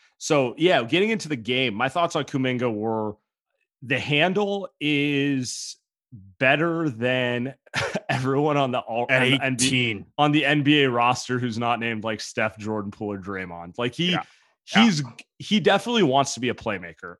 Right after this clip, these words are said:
Speaker 1: And
Speaker 2: He won-, he made some passes. Like, he
Speaker 1: He
Speaker 2: tried
Speaker 1: did.
Speaker 2: to
Speaker 1: He did.
Speaker 2: turnovers,
Speaker 1: He
Speaker 2: but he tried.
Speaker 1: Yeah, he, he recognized them.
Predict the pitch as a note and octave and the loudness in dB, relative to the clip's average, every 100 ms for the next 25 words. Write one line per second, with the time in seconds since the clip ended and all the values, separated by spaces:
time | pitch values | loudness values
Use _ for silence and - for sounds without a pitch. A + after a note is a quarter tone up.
0 | - C3+ C#3 C3+ C3 A#3 E4 F#4+ C#4+ G#4+ | -4 0 2 2 4 4 6 6 6 6
1 | F#4+ F4+ F4 C#4 - A#3 F#4+ - D3+ D#3+ | 8 6 6 2 2 2 2 0 -2 0
2 | A#3 G#3 G#3+ B3 D3 - B2 C3+ C3 D#4 | 0 2 6 8 8 4 0 2 6 8
3 | E4+ G3+ F3 C#3+ F3 D#3 - B3+ E3 F#2+ | 8 8 4 4 0 0 -2 0 0 -4
4 | _ _ _ D3+ E3 C#3 C#3 D3+ C3 A3 | _ _ _ 2 4 6 2 0 2 2
5 | D#3 A#2 D3 - D#3 E3 F3 F#3+ D3+ F#3 | 4 4 2 2 -2 2 4 2 0 -2
6 | G#3 G3+ | -2 -4